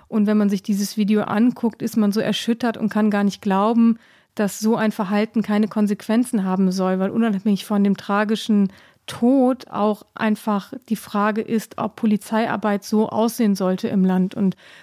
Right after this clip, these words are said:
Joe Biden ist ja in seinem Wahlkampf durchaus auch immer wieder angetreten mit den Worten von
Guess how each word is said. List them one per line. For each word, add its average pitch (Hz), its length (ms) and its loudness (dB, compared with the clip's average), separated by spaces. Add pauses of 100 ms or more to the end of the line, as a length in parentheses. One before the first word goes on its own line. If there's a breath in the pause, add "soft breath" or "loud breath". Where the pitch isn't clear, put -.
Joe 208 100 0
Biden 202 320 0
ist 220 200 -4
ja 226 80 2
in 214 80 2
seinem 202 240 2
Wahlkampf 208 460 -2
durchaus 220 580 -2
auch - 260 -4
immer 226 400 2
wieder 214 300 0
angetreten 214 920 0 (440 soft breath)
mit 214 260 0
den 202 200 0
Worten 196 420 0
von 196 540 0